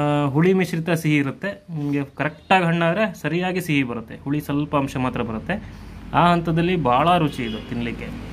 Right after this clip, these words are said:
ಆ, ಸ್ವಲ್ಪ ಹಣ್ಣು ಆಗುವ ಟೈಮ್ನಲ್ಲಿ, ಅಂದರೆ ಅರ್ಧಂಬರ್ಧ ಹಣ್ಣಾದಾಗ ಸ್ವಲ್ಪ ಹುಳಿ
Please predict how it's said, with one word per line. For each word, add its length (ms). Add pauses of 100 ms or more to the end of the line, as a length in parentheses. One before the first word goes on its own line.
(480)
ಆ, 40 (440)
ಸ್ವಲ್ಪ 340 (540)
ಹಣ್ಣು 200 (120)
ಆಗುವ 220 (460)
ಟೈಮ್ನಲ್ಲಿ, 440 (120)
ಅಂದರೆ 180 (160)
ಅರ್ಧಂಬರ್ಧ 420 (100)
ಹಣ್ಣಾದಾಗ 400 (180)
ಸ್ವಲ್ಪ 180 (100)
ಹುಳಿ 160